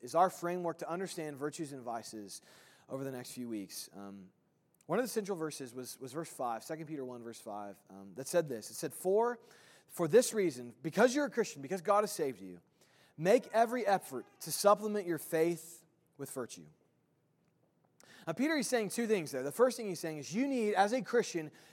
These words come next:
to make every effort to be a virtuous person. If you're, if you're gonna kill envy within you, you have to make an effort at a virtuous life. So how do we make, how do we make an effort to be,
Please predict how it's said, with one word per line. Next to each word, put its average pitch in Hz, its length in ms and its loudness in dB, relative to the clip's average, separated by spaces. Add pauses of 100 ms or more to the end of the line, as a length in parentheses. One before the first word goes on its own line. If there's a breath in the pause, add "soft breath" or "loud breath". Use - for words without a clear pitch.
to 214 140 0
make 214 280 4
every 226 440 6
effort 208 400 4
to 175 120 -4
be 190 240 2
a 175 60 4
virtuous 160 800 -2 (460 soft breath)
person. 151 360 -2
If 131 100 -10
you're, 247 320 2
if 180 100 -6
you're 220 100 -2
gonna 294 120 -2
kill 254 460 6
envy 170 340 0
within 151 340 -4
you, 113 180 -6 (280 loud breath)
you 180 120 0
have 220 300 4
to 202 80 -8
make 208 200 -2
an 175 160 -4
effort 156 380 0
at 151 80 0
a 147 40 -2
virtuous 143 640 -2 (420 soft breath)
life. 151 240 2
So 247 280 8
how 202 180 12
do 277 60 10
we 277 80 4
make, 254 300 2 (120)
how 190 100 4
do 262 40 8
we 277 60 6
make 269 160 4
an 220 100 0
effort 185 480 -2
to 170 120 -4
be, 156 400 2